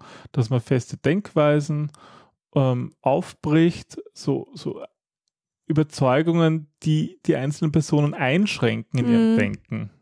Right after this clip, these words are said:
Speaker 2: Ja.
Speaker 1: Und so ist unsere Aufgabe eigentlich als Moderator, ja, dass, dass wir das Team konzentriert halten, dass wir es davon abhalten, da zu sehr ins Detail zu gehen oder eben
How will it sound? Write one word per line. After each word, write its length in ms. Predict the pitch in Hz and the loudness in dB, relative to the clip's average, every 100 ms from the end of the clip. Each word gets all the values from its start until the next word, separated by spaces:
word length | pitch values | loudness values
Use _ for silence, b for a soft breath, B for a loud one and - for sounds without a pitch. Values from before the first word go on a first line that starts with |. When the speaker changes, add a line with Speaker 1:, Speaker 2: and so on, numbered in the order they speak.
| _ _ _ - | _ _ _ -4
Speaker 2:
Ja. 320 | 262 240 240 - _ | -2 -2 -4 -8 _
Speaker 1:
Und 140 | 131 | -4
so 80 | 135 | 0
ist 180 | 127 - | 0 0
unsere 240 | 143 135 135 | -4 -2 0
Aufgabe 400 | 131 - 139 127 | -2 0 0 0
eigentlich 160 | 131 | 0
als 140 | 131 - | -2 -2
Moderator, 680 | 123 127 113 113 - 147 139 B B B B B _ | -2 0 0 -2 0 -2 -2 B B B B B _
ja, 140 | 135 | -2
dass, 200 | 120 123 | 0 -2
dass 200 | - 127 | -6 -4
wir 80 | 131 | 0
das 140 | 131 - | 0 0
Team 180 | 143 | -2
konzentriert 540 | 131 135 139 156 190 175 | -2 0 0 2 2 2
halten, 380 | 156 147 - 151 | 0 0 -4 -6
dass 200 | 135 139 | -4 -4
wir 20 | |
es 80 | - | -2
davon 280 | 143 147 | -4 -2
abhalten, 760 | - 151 - 147 143 - 160 147 B B _ | -4 -4 -2 -2 -2 -2 -4 -4 B B _
da 160 | 147 - | -4 0
zu 140 | 175 | -2
sehr 200 | 180 143 | 2 0
ins 160 | 143 - | 0 -2
Detail 420 | 147 139 117 147 | -2 0 0 -2
zu 140 | - | -2
gehen 220 | 151 147 | 0 -2
oder 260 | 151 135 143 | 0 -2 0
eben 320 | 135 127 135 | 0 0 -4